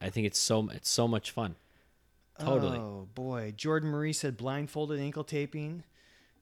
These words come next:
Speaker 2: Um, Susan Ta also said, uh, "Relieving that subungual hematoma."
Speaker 1: Ooh.
Speaker 2: Just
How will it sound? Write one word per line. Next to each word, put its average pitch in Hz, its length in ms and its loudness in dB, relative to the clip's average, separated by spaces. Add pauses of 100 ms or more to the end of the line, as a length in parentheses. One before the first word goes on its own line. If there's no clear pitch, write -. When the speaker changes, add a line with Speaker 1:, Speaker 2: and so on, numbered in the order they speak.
(180)
Speaker 2:
Um, 127 460 -2
Susan 156 600 0 (140)
Ta 143 400 0
also 139 300 -2
said, 131 480 -2
uh, 120 300 -2 (120)
"Relieving 196 520 2
that 139 120 0
subungual 147 1080 0 (180)
hematoma." 113 640 -4 (360)
Speaker 1:
Ooh. 85 560 -2
Speaker 2:
Just 78 220 -2